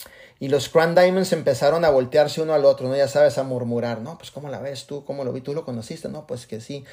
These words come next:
¿Cómo lo viste? No, un tipazo, la verdad, sano de corazón, de mente. Yo pienso que sí le puede, aunque tráiganlo, tráiganlo".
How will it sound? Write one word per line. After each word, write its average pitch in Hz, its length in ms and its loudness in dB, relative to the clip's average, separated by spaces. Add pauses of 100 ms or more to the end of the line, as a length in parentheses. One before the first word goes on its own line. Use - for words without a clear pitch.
(220)
¿Cómo 147 240 -4
lo 139 80 -4
viste? 147 240 -6
No, 214 200 -8
un 175 180 -8
tipazo, - 560 -12
la 131 100 -4
verdad, 120 320 -4
sano 143 360 -2
de 135 120 -2
corazón, 123 540 -4
de 123 100 -2
mente. 147 540 -6 (320)
Yo 147 100 -6
pienso 180 260 -8
que 131 80 -10
sí 131 120 -6
le 143 80 -4
puede, 143 240 -4
aunque 143 180 -2
tráiganlo, 180 400 -2
tráiganlo". 170 380 -2